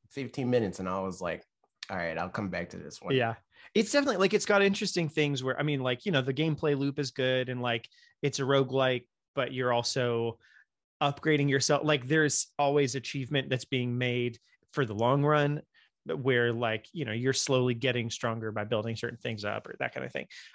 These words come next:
Speaker 2: Um, so that's neat. And also, like, certain bosses that you'd go and, like, the, the first floor's main boss, you'll fight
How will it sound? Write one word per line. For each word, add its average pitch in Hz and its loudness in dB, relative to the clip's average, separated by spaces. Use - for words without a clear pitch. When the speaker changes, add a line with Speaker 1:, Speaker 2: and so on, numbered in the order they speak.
Speaker 2:
Um, 117 2
so 190 2
that's 208 0
neat. 131 0
And 147 2
also, 170 2
like, 131 0
certain 147 -2
bosses 123 -4
that 123 -2
you'd 123 -2
go 139 6
and, 123 0
like, 143 2
the, 147 -4
the 143 0
first - -4
floor's 127 -4
main 120 -4
boss, 113 -4
you'll 139 0
fight 135 2